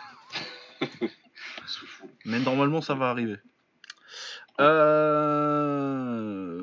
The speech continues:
Speaker 1: voilà. Est-ce qu'on a quelque chose de plus à dire, euh, à part aller le voir tout de suite ?
Speaker 2: Franchement, allez le voir. Sérieusement, allez le voir.
Speaker 1: Ah
Speaker 2: Même
Speaker 1: ouais,
Speaker 2: si
Speaker 1: non,
Speaker 2: c'est
Speaker 1: c'est
Speaker 2: pas
Speaker 1: vrai.
Speaker 2: là-bas, c'est pas spécialement le Muay Thai, votre truc. Mais regardez, quoi.
Speaker 1: Ah bah, c'est, euh... c'est deux des cinq plus grands.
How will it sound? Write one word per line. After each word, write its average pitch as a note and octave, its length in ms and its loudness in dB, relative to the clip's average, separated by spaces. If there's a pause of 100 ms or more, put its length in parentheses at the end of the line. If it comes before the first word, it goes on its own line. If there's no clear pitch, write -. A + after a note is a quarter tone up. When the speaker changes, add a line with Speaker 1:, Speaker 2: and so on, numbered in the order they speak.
Speaker 1:
voilà. B2+ 580 -4
Est-ce A2+ 160 -8
qu'on A#2 200 -6
a A2+ 80 -6
quelque A2 160 -12
chose A#2 200 -10
de A2+ 100 -6
plus - 320 -12
à A2+ 60 -2
dire, A2+ 300 -4
euh, G#2 200 -4
à G2+ 40 -6
part G2+ 240 -4
aller G2+ 160 -4
le G2+ 60 -8
voir G2+ 160 -8
tout - 100 -20
de - 60 -20
suite ? - 300 -10 (1120)
Speaker 2:
Franchement, E3 240 2
allez B2+ 80 8
le C3+ 60 4
voir. C#3+ 240 -2
Sérieusement, C3 480 -2
allez G2+ 100 -2
le F#2+ 80 -10
voir. A#2 280 2
Speaker 1:
Ah C3 120 4
Speaker 2:
Même E3 80 6
Speaker 1:
ouais, D#3+ 60 4
Speaker 2:
si E3 60 2
Speaker 1:
non, D3+ 60 2
Speaker 2:
c'est - 140 -4
Speaker 1:
c'est A2+ 40 -8
Speaker 2:
pas B2 120 6
Speaker 1:
vrai. A#2+ 100 8
Speaker 2:
là-bas, A#2 240 4
c'est - 120 -16
pas A#2+ 80 -8
spécialement A#2 440 -12
le G#2+ 80 -14
Muay A2 160 -8
Thai, A#2 180 -2
votre G2+ 200 -12
truc. - 380 -8 (920)
Mais F#2 80 -8
regardez, G#2 360 -2
quoi. - 140 -20 (460)
Speaker 1:
Ah C3 120 4
bah, C3 140 6
c'est, B2+ 160 -4
euh... A2 540 0
c'est A#2+ 300 -2
deux B2+ 240 0
des A#2 720 0
cinq G#2+ 240 -8
plus A#2 120 -8
grands. C#3+ 260 -4